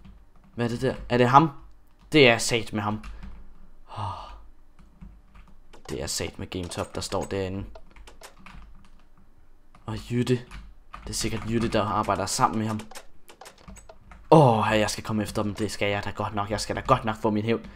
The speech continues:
Det kan sgu da ikke være rigtigt. Jeg har lavet sådan en fin celle, og så bryder han bare ud. Ej, men for pokker da. Åh!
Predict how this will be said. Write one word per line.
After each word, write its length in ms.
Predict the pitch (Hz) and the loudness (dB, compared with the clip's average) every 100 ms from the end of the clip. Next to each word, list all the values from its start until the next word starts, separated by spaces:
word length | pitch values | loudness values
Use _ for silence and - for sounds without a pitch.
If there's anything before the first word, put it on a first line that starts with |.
| - - - 131 | -18 -20 -2 4
Det 100 | 131 | 4
kan 100 | 135 | 6
sgu 120 | 139 | 6
da 60 | |
ikke 120 | 160 190 | 8 10
være 140 | 175 | 10
rigtigt. 360 | 196 - 214 147 | 10 6 2 6
Jeg 80 | |
har 60 | 175 | 8
lavet 180 | 208 226 | 10 8
sådan 120 | 220 | 4
en 80 | 220 | 2
fin 180 | 254 220 | 2 2
celle, 300 | - 208 226 | 6 6 6
og 80 | |
så 140 | 214 202 - - - - | 4 2 2 -16 -12 0
bryder 140 | 190 | 4
han 100 | 190 | 6
bare 200 | 196 214 | 8 10
ud. 240 | 233 240 - - - - - - - - - - - - - - - _ _ _ _ - - - - - - - - - | 8 6 2 -14 -16 -16 -18 -18 -18 -20 -20 -20 -20 -20 -20 -20 -20 _ _ _ _ -20 -20 -20 -20 -20 -20 -20 -20 4
Ej, 60 | 180 | 8
men 140 | 226 | 8
for 100 | 220 | 6
pokker 380 | 190 - 247 226 | 4 12 12 12
da. 160 | 170 127 - - - - | 12 8 0 -16 0 12
Åh! 760 | 214 226 220 226 226 214 185 | 12 12 12 12 12 12 12